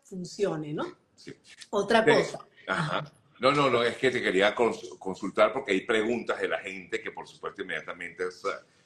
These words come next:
Speaker 2: surgen. Eh, te consultan acerca de los ayunos, que también
Speaker 1: Ajá.
Speaker 2: están, de, o han estado de moda, porque creo que ahora ya pasaron
Speaker 1: Ujú.
Speaker 2: un poco la moda, ¿no? Pero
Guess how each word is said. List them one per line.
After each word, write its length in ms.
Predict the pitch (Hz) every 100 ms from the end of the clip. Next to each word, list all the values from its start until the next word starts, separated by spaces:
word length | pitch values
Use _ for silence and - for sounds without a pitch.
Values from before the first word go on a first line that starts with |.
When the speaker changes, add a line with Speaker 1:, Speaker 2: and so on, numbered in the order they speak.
| _
Speaker 2:
surgen. 680 | - 120 101 - 90 95 - _ _ -
Eh, 480 | 92 90 90 92 90
te 120 | 98
consultan 600 | 92 92 - 107 104 117
acerca 360 | 110 104 90 110
de 40 |
los 200 | 110 -
ayunos, 600 | 85 85 123 92 71 -
que 160 | - 87
también 320 | 90 87 98
Speaker 1:
Ajá. 80 | 110
Speaker 2:
están, 260 | - 104 95 - _ _
de, 160 | 95 110
o 120 | 107 117
han 120 | 175
estado 360 | 196 180 196
de 80 | 180
moda, 280 | 113 220 226
porque 200 | 117 101
creo 160 | 110 110
que 80 | 147
ahora 240 | 135 135
ya 240 | 135 127 120
pasaron 400 | 123 - 120 127
Speaker 1:
Ujú. 80 | 123
Speaker 2:
un 80 |
poco 220 | 107 113 117
la 100 | 104
moda, 300 | 95 90 80
¿no? 160 | 98 -
Pero 580 | 98 90 92 92 92